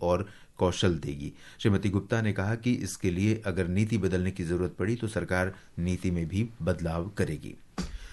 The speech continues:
दिल्ली पुस्तक मेला दो हज़ार पच्चीस में पहली बार दिल्ली सरकार का एकीकृत स्टॉल लगेगा। ये निर्णय दिल्ली पुस्तक मेला दो हज़ार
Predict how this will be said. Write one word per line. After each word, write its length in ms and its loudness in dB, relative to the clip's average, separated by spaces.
दिल्ली 220 6
पुस्तक 440 0
मेला 280 6
दो 140 8
हज़ार 240 8
पच्चीस 340 2
में 140 4
पहली 280 6
बार 240 4
दिल्ली 260 4
सरकार 400 2
का 180 2
एकीकृत 640 2
स्टॉल 460 4
लगेगा। 480 4
ये 140 6
निर्णय 340 6
दिल्ली 340 4
पुस्तक 320 0
मेला 280 2
दो 120 2
हज़ार 160 2